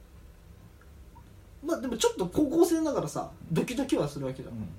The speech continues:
Speaker 1: うん。
Speaker 2: 後日さ、その、働いてた人に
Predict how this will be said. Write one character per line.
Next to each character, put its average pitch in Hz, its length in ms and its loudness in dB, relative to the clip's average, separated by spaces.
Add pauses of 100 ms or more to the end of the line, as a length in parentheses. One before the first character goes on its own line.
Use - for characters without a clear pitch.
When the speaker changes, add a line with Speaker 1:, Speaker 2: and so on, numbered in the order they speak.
(880)
Speaker 1:
う 190 60 -2
ん。 170 120 2
Speaker 2:
後 359 160 2
日 339 260 -2
さ、 123 280 -2 (1700)
そ - 160 -2
の、 208 720 4
働 233 420 2
い 220 60 -2
て - 100 -10
た 170 120 2
人 156 180 -2
に 127 320 0